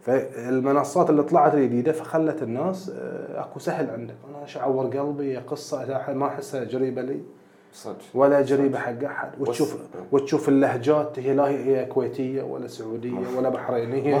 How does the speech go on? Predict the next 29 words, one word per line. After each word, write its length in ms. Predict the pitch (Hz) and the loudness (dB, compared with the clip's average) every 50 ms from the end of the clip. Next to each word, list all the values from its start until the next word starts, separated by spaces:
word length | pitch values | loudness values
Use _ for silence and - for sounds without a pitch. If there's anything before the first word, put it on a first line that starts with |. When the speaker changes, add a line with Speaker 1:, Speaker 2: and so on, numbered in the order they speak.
| 143 151 | 2 2
Speaker 2:
<laughs> 80 | 139 | 4
ما 120 | 131 139 143 | 6 6 6
تعرف. 260 | 147 139 139 139 - - - - - - - - - 123 131 160 | 8 6 4 4 2 0 0 0 -2 -4 -4 -4 -2 2 4 6
Speaker 1:
ولا 180 | 165 185 196 | 8 8 8
شيء، 280 | 180 - - 190 175 143 | 6 6 2 4 4 6
ولا 300 | 123 131 143 156 156 151 | 6 6 6 6 6 4
إماراتية. 560 | 147 147 151 147 147 143 139 - 151 156 139 | 2 2 2 2 0 0 -2 -2 -2 0 0
ميكس 300 | 143 170 185 190 180 180 | 2 2 2 2 0 -4
صاير 540 | - - - - 160 160 160 165 165 156 147 | -6 -8 -6 -4 -2 0 2 2 4 4 2
غريب. 560 | 127 123 127 135 139 156 165 156 143 123 - - - - - - | 2 0 0 0 2 2 2 2 0 0 -2 -12 -16 -18 -10 -2
Speaker 2:
ما 120 | 87 98 104 | -2 0 2
تعرف 240 | 110 87 87 - - | 2 0 0 0 -4
شنو 100 | 76 69 | -8 -8
ذي. 360 | 64 58 - 65 - - 147 | -10 -10 -12 -12 -4 2 2
Speaker 1:
إي، 160 | 147 127 104 | 2 2 2
ما 180 | 95 120 143 151 | 0 0 0 2
تعرف 340 | - - 151 143 - - - - - - - - - | 6 6 6 6 6 2 -10 -12 -16 -18 -14 -4 2
وين 280 | 123 143 156 156 156 | 4 4 4 4 4
هوية 440 | - 139 135 131 135 135 139 135 135 - | 2 2 4 6 6 6 6 4 4 2
هذه 220 | 127 123 120 117 120 | 0 0 2 2 0
العمل، 440 | 113 104 - - 110 113 82 92 | -2 -2 -4 -4 -4 -4 -4 -6
Speaker 2:
أوكي. 160 | 104 101 104 127 | -6 -6 -4 -4
Speaker 1:
وين 160 | 131 131 117 | -2 -2 -4
طالع. 380 | 107 113 104 104 101 98 95 95 - - - - | -6 -6 -6 -6 -6 -8 -12 -14 -16 -12 -2 2
Speaker 2:
بعدين 220 | 101 107 123 139 | 4 4 6 4
السيستم 540 | 139 135 - - 151 - - - 165 147 135 | 2 0 0 -4 -4 -4 -2 -2 0 0 0
ذي 200 | 120 139 135 104 - - - - | 0 -2 -2 -2 -4 -8 -10 -6
متى 300 | 95 123 123 - 160 147 | -6 -4 -2 -2 -2 -4
ب-، 100 | 117 90 | -4 -6